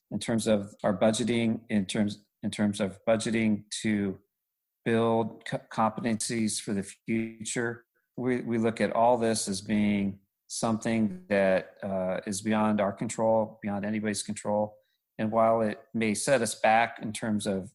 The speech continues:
timing, and it may set us back in terms of our economic capability, uh, because of lost sales or revenue or what have you, it doesn't change who we are and what our direction was. So when you,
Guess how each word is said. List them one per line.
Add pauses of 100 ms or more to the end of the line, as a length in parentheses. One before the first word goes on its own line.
(200)
timing, (580)
and
it
may
set
us
back
in
terms
of
our (400)
economic (420)
capability, (100)
uh, (220)
because
of
lost
sales (380)
or
revenue
or
what
have
you, (400)
it
doesn't
change
who
we
are
and
what
our
direction
was. (180)
So
when
you,